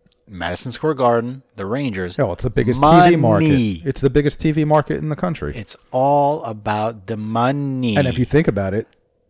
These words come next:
Speaker 2: the three biggest fucking T V markets in the country are not in the playoffs.
Speaker 1: L A,
Speaker 2: And
Speaker 1: New
Speaker 2: Chicago.
Speaker 1: York,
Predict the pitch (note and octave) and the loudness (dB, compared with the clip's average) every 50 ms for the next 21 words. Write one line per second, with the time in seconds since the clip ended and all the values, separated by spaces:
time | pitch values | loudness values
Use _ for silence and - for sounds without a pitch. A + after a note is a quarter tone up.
0 | _ _ - C3 B2+ B2 A#2 C3+ B2+ - - - - - C#3 C3 C3 C3+ C#3 D3+ | _ _ -14 -10 -8 -2 0 0 0 0 -2 -8 -2 2 4 4 6 6 4 2
1 | C#3 A2+ G2+ - B2+ B2+ A#2+ C3+ A#2+ - - - - D3+ C3+ - D3+ C3 B2 - | 0 -4 -4 0 0 2 2 0 0 -2 -8 -2 0 0 2 2 0 -4 -2 -2
2 | C3 C3+ C#3+ E3 D#3+ A#2 G#2+ G2+ F#2 - G#2 F#2+ - - - - B2+ A#2+ A2+ G#2 | -2 0 0 0 0 0 0 -2 -2 -2 -6 -6 -6 -10 -10 -8 -6 -6 -4 -4
3 | - A2+ A#2+ - - D3 A#2 G#2+ G#2+ G2+ F#2 F2 F2+ - - A2 G2+ D2+ C2+ - | -4 -4 -4 -2 -2 -2 0 0 -2 -4 -4 -6 -8 -6 -4 -4 -2 -4 -6 -8
4 | - - _ _ _ _ _ _ _ - F#2+ F#2+ F#2 F#2+ G2 A2+ D3+ - - _ | -12 -20 _ _ _ _ _ _ _ -10 -8 -6 -2 0 0 0 0 -4 -8 _
5 | _ _ _ _ _ _ _ _ _ _ _ _ - - G#2 F2 E2 - - - | _ _ _ _ _ _ _ _ _ _ _ _ -12 -10 -8 -8 -8 -8 -4 -2
6 | A#2 A#2+ A#2 B2 D#3+ D#2+ - - | 0 2 2 2 0 -2 -6 -10